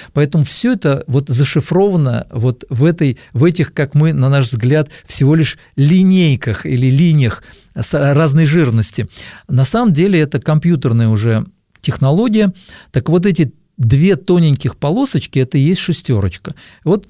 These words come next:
э, удивительно, но на каждом штрих-коде по-, ну, просто такая система, она мировая система. Есть эти три шестерки. Ну, это вот так. К тому, что мы живем,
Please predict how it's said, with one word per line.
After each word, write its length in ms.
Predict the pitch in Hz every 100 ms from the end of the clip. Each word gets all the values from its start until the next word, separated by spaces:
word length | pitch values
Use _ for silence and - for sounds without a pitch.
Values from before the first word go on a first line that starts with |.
| -
э, 100 | 147
удивительно, 760 | 185 147 185 247 269 160 123
но 240 | 127 156 147
на 200 | 156 170
каждом 380 | 180 160 117 117
штрих-коде 800 | 104 - 151 - 285 294 131 98 _ _ _
по-, 180 | 190 190 -
ну, 140 | 175
просто 360 | 180 190 175 175
такая 320 | 147 160 180
система, 640 | 160 - 180 - 185 139 104
она 120 | 123
мировая 500 | 127 143 156 147 104
система. 500 | - 120 - 120 - - - _
Есть 360 | - 127 220 -
эти 160 | 151 147
три 180 | 131
шестерки. 600 | 131 131 - 98 90 - -
Ну, 240 | 160 214
это 260 | - 160 151
вот 160 | 147
так. 220 | 147 107 - - - -
К 80 |
тому, 260 | - 160 196
что 220 | - 165
мы 140 | 151 170
живем, 380 | 139 156 165